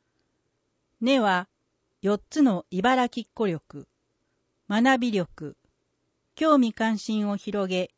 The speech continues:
意欲的に学ぶ力。つながり力。他者を思いやり、つながる力。自分力。自分と向き合い、高める力。夢力。未来に向かって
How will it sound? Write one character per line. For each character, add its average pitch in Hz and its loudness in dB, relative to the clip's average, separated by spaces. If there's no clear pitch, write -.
意 185 -4
欲 262 4
的 247 -2
に 233 2
学 208 -2
ぶ 190 -6
力。 165 -6
つ 220 -4
な 269 4
が 254 2
り 233 -4
力。 160 -8
他 277 0
者 262 0
を 196 -2
思 214 0
い 233 0
や 226 -2
り、 180 -12
つ - -4
な 233 2
が 226 0
る 208 -2
力。 180 -6
自 226 2
分 269 4
力。 160 -6
自 196 2
分 277 4
と 254 2
向 247 2
き 262 -2
合 247 2
い、 170 -4
高 196 0
め 254 4
る 180 -2
力。 147 -8
夢 247 6
力。 175 -4
未 269 2
来 254 2
に 190 0
向 180 -2
か 190 -2
っ - -8
て - -6